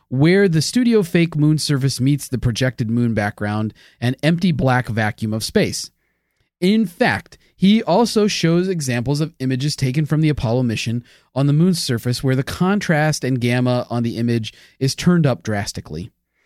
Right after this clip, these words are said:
These images show strange geometric shapes in the backgrounds of the photos.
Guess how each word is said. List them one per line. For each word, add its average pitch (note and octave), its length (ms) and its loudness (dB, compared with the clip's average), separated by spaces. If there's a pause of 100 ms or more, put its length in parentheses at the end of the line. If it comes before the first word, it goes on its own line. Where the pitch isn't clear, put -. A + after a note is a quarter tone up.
(340)
These G3 320 4
images D3+ 420 4
show B2 260 2
strange D#3 680 0
geometric C#3 420 0
shapes C3 420 -2
in A2 80 -2
the G#2+ 80 -2
backgrounds G#2+ 560 -4
of G#2+ 60 -8
the A#2 80 -8
photos. A#2 480 -4